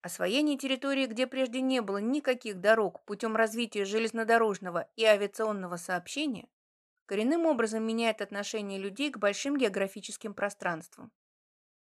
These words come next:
Назовём эту огромную территорию Хартленд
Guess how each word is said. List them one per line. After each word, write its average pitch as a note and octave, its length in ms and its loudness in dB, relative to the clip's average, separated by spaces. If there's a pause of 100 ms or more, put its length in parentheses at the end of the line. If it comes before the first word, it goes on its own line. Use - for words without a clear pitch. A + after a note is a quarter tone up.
Назовём B3 520 4
эту D4 180 4
огромную C#4 500 4
территорию C4 560 -2
Хартленд - 720 2